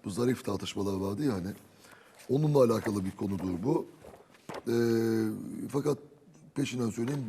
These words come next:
bunu aramayın bu kitabı bulamazsınız çünkü basılmaz bu. Türkiye'de basılmaz. E, Türkçe olarak dışarıda da basılmaz çünkü oradaki bir yayın evinin işine yaramaz. Bu bir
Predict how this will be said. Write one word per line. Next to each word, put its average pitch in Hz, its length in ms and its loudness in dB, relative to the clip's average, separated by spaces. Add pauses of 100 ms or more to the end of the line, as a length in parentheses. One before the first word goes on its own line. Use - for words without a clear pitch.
bunu 151 260 -2
aramayın 131 440 4
bu 90 60 -6
kitabı 101 300 -4
bulamazsınız 147 460 -2
çünkü 131 220 -4
basılmaz 123 540 -4
bu. - 40 -16 (1120)
Türkiye'de 123 340 0
basılmaz. 98 500 -8 (600)
E, - 20 4 (580)
Türkçe - 360 2
olarak 139 320 6
dışarıda 147 340 6
da 135 100 6
basılmaz 120 360 -2
çünkü 143 180 -4
oradaki 113 340 -2
bir 92 180 -4 (460)
yayın 117 260 2
evinin 92 360 -6 (680)
işine 107 280 -4
yaramaz. 90 580 -4 (520)
Bu 175 120 0
bir 165 60 -2